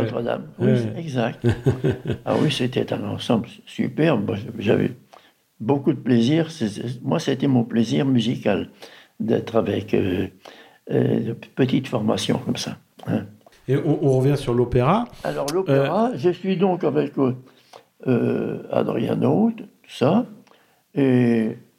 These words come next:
Speaker 1: accepté. Euh, les, les réparties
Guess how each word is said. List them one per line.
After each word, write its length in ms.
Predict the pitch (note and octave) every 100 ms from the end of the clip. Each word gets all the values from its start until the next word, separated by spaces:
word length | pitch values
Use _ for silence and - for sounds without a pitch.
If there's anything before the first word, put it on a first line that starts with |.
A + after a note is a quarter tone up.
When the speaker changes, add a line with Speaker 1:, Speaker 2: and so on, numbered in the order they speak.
| _
Speaker 1:
accepté. 600 | - G3 - B2 G2+ F#2+ - - _ _ _ _ - - _ _ - - _
Euh, 480 | B2+ A2 A2 G#2 G#2+ G#2+ G#2 - _ _
les, 1040 | G3 A2+ A#2+ B2 C3+ C3 A#2+ A#2 A2+ A2+ A2+ - _ - _ _ _ _ - _ _ - _ _ _ _ _ _ _ _ _ _ _ _ _ _ _ _ _
les 180 | B2+ B2
réparties 840 | B2+ D3 D3+ D3+ - - E3+ A#2